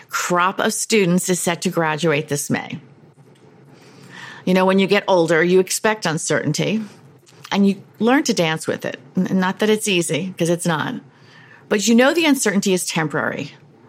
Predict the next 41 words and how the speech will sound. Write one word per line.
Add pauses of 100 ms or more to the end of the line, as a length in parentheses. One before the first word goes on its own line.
(520)
At
least
you
remind
yourself
it
is, (640)
until
the
next
time
uncertainty
lands
in
your
path
and
you
have
to
remind
yourself
again. (2000)
Now,
in
the
next
week
or
so,
all
of
these
students
are
gonna
start
to
hear
commencement
speeches,